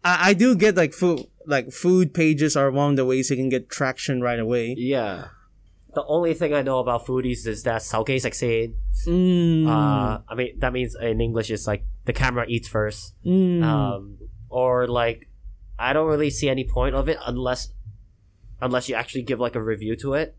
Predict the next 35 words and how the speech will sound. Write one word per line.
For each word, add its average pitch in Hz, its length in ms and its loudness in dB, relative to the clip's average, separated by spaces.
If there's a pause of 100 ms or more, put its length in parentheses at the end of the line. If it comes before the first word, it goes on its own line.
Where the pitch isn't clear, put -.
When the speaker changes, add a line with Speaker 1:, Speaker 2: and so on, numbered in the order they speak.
Speaker 1:
Mm. 175 400 0
Speaker 2:
'Cause 135 160 0
you're 135 100 -2
taking 147 280 -4
a 135 40 0
picture 135 340 -4
of 110 240 -4 (260)
a 107 100 -6
food 131 360 -4
and 107 360 -6 (540)
it's 113 160 -6
just - 300 -4
that. 120 360 -2 (520)
And 120 160 -8
you, 123 100 -2
maybe 135 200 0
the 123 100 -8
caption 123 420 -4
would 113 120 -2
be 117 120 -4
like, 107 260 -2 (400)
"Oh, 220 180 4
it's 175 120 0
great. 180 440 0 (260)
Check 180 160 0
out 185 120 0
this 180 160 2
shop." 127 380 0 (500)
But 139 160 0
then 131 280 0 (380)
for 139 220 0
you, 160 360 2
your 160 280 0
Instagram 151 420 0
page 123 340 -6